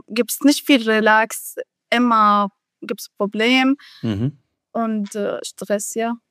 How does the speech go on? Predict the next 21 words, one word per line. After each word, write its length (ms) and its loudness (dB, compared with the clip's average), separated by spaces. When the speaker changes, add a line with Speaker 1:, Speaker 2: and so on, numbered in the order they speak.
Speaker 2:
Mhm, 460 0
okay. 360 -4
Und 160 -6
jetzt 160 -2
kannst 220 2
du 40 2
dich 340 2
ein 420 -6
bisschen 340 4
mehr 320 4
auch 160 2
auf 160 -2
dich 300 -2
natürlich 400 -2
dann 200 -2
konzentrieren. 760 -2
Was 180 -2
hast 160 0
du 60 6
denn, 460 4
ha-, 180 2